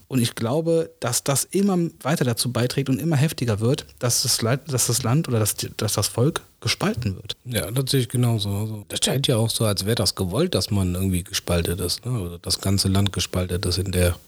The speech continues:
Speaker 2: in der Sache, so.
Speaker 1: Ja, also, da sitzt der Lauterbach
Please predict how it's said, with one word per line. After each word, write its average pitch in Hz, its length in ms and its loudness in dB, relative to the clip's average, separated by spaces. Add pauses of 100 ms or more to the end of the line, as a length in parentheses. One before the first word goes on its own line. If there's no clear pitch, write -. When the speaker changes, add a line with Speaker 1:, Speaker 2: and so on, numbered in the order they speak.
(300)
Speaker 2:
in 95 60 -12
der 92 120 2
Sache, 87 380 0
so. 95 220 -12 (200)
Speaker 1:
Ja, 110 180 -12
also, - 260 -14
da 113 120 -12
sitzt 131 180 -10
der 117 80 -2
Lauterbach 135 500 0